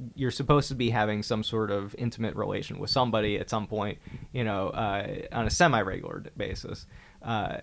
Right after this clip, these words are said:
at least that's my thought on it. But, uh, it's healthy, let's say that.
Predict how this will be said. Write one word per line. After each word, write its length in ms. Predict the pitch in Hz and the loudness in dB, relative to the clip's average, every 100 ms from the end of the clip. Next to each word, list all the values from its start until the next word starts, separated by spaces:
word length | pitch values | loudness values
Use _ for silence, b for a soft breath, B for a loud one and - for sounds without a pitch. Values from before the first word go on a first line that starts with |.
| - | -6
at 100 | 120 | 0
least 280 | 120 120 - | 2 2 2
that's 280 | 117 - - - - | 0 -2 -6 -10 -2
my 320 | 113 104 95 - | 0 0 0 -8
thought 220 | - 98 - | -6 -4 -4
on 120 | 98 | -6
it. 80 | 92 | -2
But, 220 | - 131 - b b b - | 2 4 2 b b b -4
uh, 480 | - 131 123 117 113 107 - - | 6 8 10 8 6 2 2 4
it's 160 | 151 | 6
healthy, 400 | - 117 - - - - - 113 | 8 6 4 -10 -8 -8 -6 -4
let's 220 | 123 120 - | 0 0 0
say 120 | 107 | -2
that. 220 | 95 - | -4 -8